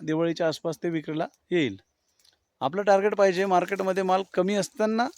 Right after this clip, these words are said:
माल बाजारात विकायला आला पाहिजे, म्हणजे ऑगस्ट किंवा सप्टेंबर महिन्यामध्ये. ऑगस्ट सप्टेंबर महिन्यामध्ये जर बाग विकायला आला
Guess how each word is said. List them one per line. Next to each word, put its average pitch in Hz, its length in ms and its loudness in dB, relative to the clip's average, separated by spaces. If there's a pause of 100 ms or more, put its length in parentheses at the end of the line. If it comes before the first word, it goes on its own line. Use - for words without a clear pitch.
(480)
माल 180 260 2 (300)
बाजारात 160 420 2
विकायला 170 320 4
आला 151 140 4
पाहिजे, 107 320 -6 (480)
म्हणजे 143 320 -2 (540)
ऑगस्ट 151 440 2
किंवा 156 180 2
सप्टेंबर 165 440 0
महिन्यामध्ये. 117 460 -2 (1400)
ऑगस्ट 156 380 -4
सप्टेंबर 190 280 -4
महिन्यामध्ये 190 420 -2
जर 196 160 2
बाग 185 180 4
विकायला 180 420 4
आला 143 240 4